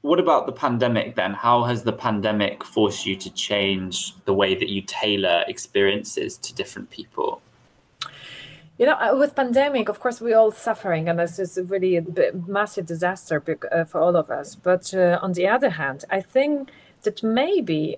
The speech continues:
Speaker 2: uh, we, we've been forced to discover, uh, I call this, like, a different door.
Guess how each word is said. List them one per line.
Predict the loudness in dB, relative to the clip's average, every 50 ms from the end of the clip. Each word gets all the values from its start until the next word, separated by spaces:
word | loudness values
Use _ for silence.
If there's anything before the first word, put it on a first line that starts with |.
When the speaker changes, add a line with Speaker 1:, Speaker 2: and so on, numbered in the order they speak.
| -4
Speaker 2:
uh, | -2 -2 0 0 0 2 2 2 2 2 0 0
we, | 2 2 2 2 0 0 0 0 -2 -2 -4 -6 -10 _ _ _ _ _ -20 -20 -20 _ _ -6
we've | -2 0 0 0 0 0 -2 0
been | 0 0 0 -2
forced | -6 -2 2 4 4 4 4 2 0 -6
to | -8 -6
discover, | -4 -6 -6 -6 -4 0 0 0 0 0 2 4 6 4 4 2 0 -6 -8
uh, | -6 -4 -2 -2 0 0 2 2 2 2 0 0 -6 -8 -8 -8 -8 -6 _
I | 0 0 0
call | 0 0 -2
this, | -2 -2 0
like, | 0 0 0 0
a | -4
different | -4 -6 -6 -4 -4 -4 -4 -2
door. | 0 2 4 4 4 2 0 -2 -6